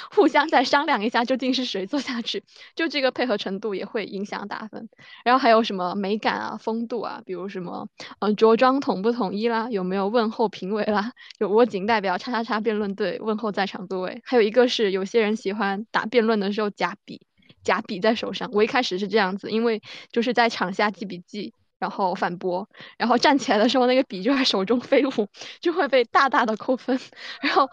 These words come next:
后来我，我，我当了师姐之后，就一直在抓着我下面的人，不要拿笔指别人。<laughs> 然后前面，前面就这几项的得分的总和，就前面五项的得分的总和，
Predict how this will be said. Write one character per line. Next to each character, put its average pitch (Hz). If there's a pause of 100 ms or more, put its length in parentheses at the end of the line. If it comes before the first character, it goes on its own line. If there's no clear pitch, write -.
(160)
后 370
来 226
我， 196 (140)
我， 208
我 214
当 254
了 277
师 269
姐 196
之 240
后， 240
就 254
一 247
直 208
在 233
抓 247
着 220
我 208
下 269
面 247
的 208
人， 196
不 -
要 269
拿 226
笔 214
指 -
别 -
人。 202 (520)
<laughs> -
然 214
后 202 (300)
前 240
面， 302
前 240
面 339
就 320 (140)
这 302
几 220
项 233
的 196
得 196
分 254
的 240
总 196
和， 180
就 233
前 240
面 240
五 202
项 233
的 208
得 196
分 233
的 233
总 185
和， 180